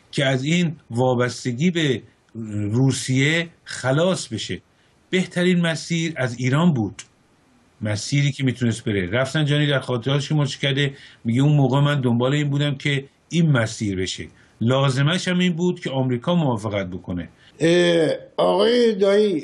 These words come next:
Speaker 2: اشاره کردید به این نکته که این نکته رو درک نمی‌کنند.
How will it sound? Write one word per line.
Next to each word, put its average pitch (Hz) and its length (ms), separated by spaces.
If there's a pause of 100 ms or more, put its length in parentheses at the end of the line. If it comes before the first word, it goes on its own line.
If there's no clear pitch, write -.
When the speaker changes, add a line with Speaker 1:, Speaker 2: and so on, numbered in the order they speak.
Speaker 2:
اشاره 208 440
کردید 233 400
به 214 80
این 196 920
نکته 196 380
که 196 400 (420)
این 202 320
نکته 190 260
رو 214 120
درک 196 520
نمی‌کنند. 160 720